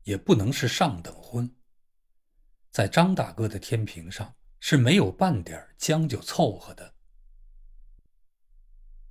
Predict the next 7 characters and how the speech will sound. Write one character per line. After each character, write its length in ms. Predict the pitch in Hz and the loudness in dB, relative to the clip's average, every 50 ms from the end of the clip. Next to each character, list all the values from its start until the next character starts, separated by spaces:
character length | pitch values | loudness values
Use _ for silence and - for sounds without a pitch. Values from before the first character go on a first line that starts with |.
| - - - - - _ _ _ _ _ - - - _ - _ | -20 -20 -20 -20 -20 _ _ _ _ _ -20 -20 -20 _ -20 _
离 220 | - 113 131 180 202 | 2 4 6 6 6
婚， 320 | 202 - 113 104 101 - - - _ _ _ _ _ _ _ _ _ _ _ _ | 4 2 -2 -2 -2 -4 -10 -20 _ _ _ _ _ _ _ _ _ _ _ _
据 180 | - - - - | -2 -2 0 2
张 220 | - 143 160 185 | 2 2 2 2
大 180 | 165 110 - - | 0 -4 -6 -10
哥 160 | - - 92 | -12 -12 -12
看， 280 | - - 95 90 - | -10 -12 -14 -14 -14